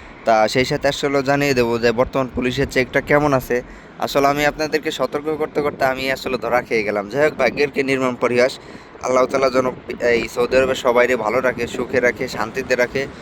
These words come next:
সবাই সবার জন্য দোয়া করবেন। তা যাই হোক, আজকে চলুন সানার আপডেট আপনাদেরকে জানিয়ে দেবো ইনশাল্লাহ। সেদিনকে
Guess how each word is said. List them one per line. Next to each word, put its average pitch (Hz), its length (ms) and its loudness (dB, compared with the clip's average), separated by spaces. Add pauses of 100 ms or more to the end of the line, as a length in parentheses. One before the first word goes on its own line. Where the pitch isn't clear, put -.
(200)
সবাই 143 300 4
সবার 139 300 4
জন্য 135 280 0
দোয়া 135 160 4
করবেন। 104 320 -2 (540)
তা 110 100 0
যাই 135 180 2
হোক, 147 100 0
আজকে 151 260 0 (360)
চলুন 135 340 -2
সানার 135 340 -2
আপডেট 127 320 -2
আপনাদেরকে 127 460 -4
জানিয়ে 131 280 -2
দেবো 110 180 -2
ইনশাল্লাহ। 101 500 -6 (640)
সেদিনকে 156 440 2